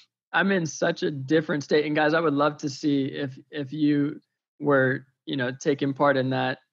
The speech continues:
in that engaging, um, just starting point breath work. Would love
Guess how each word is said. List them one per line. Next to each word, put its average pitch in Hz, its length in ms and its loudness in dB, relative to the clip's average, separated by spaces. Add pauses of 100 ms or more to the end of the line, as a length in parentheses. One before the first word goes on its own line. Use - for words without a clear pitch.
(140)
in 143 120 -6
that 135 160 0
engaging, 131 840 -2 (540)
um, 123 500 -4
just 165 180 -6
starting 143 360 2
point 123 260 -6
breath 135 280 0
work. 117 280 -2
Would 127 140 -6
love 135 180 0